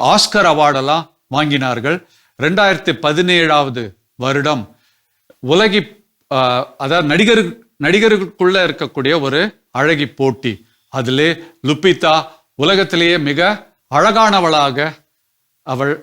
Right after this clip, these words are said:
ஆ, தேர்ந்தெடுக்கப்பட்டு அதற்காக அவங்க பரிசும் பெற்றார்கள், அவார்டு பெற்றார்கள். அப்பொழுது லுப்பிதா சொன்னார்கள், "நான் சின்ன வயசுல என்னை அசிங்கம் என்று நினைத்தேன்,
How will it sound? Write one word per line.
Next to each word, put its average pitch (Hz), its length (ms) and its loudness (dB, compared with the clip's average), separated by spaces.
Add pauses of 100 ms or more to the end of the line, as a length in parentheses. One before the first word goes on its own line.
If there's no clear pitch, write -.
(160)
ஆ, 131 80 -8 (520)
தேர்ந்தெடுக்கப்பட்டு 170 840 -2
அதற்காக 127 420 -4 (400)
அவங்க 127 300 -4 (340)
பரிசும் 196 540 2
பெற்றார்கள், 113 540 -6 (200)
அவார்டு 139 360 0
பெற்றார்கள். 107 520 -10 (320)
அப்பொழுது 180 480 0
லுப்பிதா 175 480 -2 (140)
சொன்னார்கள், 139 480 -2 (280)
"நான் 151 200 -2
சின்ன 233 320 0
வயசுல 170 380 2
என்னை 135 240 -2
அசிங்கம் 254 560 2
என்று 180 260 0
நினைத்தேன், 131 680 -6